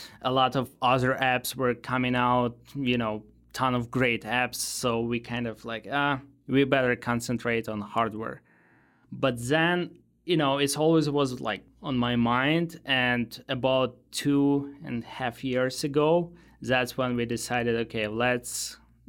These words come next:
let's do this, you know, let's really put our resources and time and money, and let's try to create just,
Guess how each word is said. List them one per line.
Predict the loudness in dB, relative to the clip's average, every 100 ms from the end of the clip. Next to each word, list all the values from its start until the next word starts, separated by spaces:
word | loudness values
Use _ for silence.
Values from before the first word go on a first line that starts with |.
| -6
let's | 0 2 0 0
do | 0 0
this, | 0 -4 -4
you | -2
know, | 0 0
let's | 2 0 -2 -6
really | -2 0 2 0
put | -2 0
our | 0 0
resources | 0 0 0 0 0 0 -2 -6 -6 -8
and | -6 -6 -8
time | -4 -2 -2 -2
and | -4 -2
money, | 0 0 -2 -4 -6
and | -6 -6 -8 -8
let's | -6 -4 -6 -14 -18
try | -6 -4 -4
to | -8
create | -10 -6 -4 -4 -6 -14 _ -12
just, | -4 -4 -4